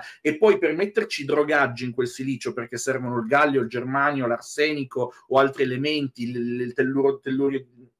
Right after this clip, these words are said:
telluro di cadmio, eh, e, e quant'altro, si producono rifiuti, anche rifiuti, rifiuti speciali, rifiuti tossici potremmo dire,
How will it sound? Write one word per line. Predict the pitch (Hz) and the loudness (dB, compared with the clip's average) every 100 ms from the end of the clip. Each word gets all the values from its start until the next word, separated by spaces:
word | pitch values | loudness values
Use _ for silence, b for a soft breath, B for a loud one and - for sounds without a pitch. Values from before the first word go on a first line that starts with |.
| 110 | -8
telluro | 131 131 139 | -6 -2 -2
di | 131 | 0
cadmio, | - 143 147 139 131 123 B B B _ | 2 4 4 0 -2 -4 B B B _
eh, | 135 131 127 - 113 | 0 2 0 -2 -4
e, | - | -2
e | |
quant'altro, | - 139 135 120 110 131 139 b _ _ | 0 0 2 2 0 -2 -6 b _ _
si | - - 214 | -14 -8 -2
producono | 214 202 226 208 185 | 4 4 6 4 2
rifiuti, | 170 - 220 208 143 | 0 -2 0 2 2
anche | 156 175 | 2 2
rifiuti, | 160 135 147 147 143 - _ _ - | 0 -2 -8 -8 -10 -12 _ _ -16
rifiuti | 131 135 135 | -14 -12 -10
speciali, | - 127 123 190 143 | -4 0 4 6 4
rifiuti | 127 123 120 | 0 -8 -8
tossici | - 175 - 120 113 | -2 0 0 -8 -10
potremmo | 117 110 120 113 110 | -8 -6 -4 -4 -4
dire, | 107 | -6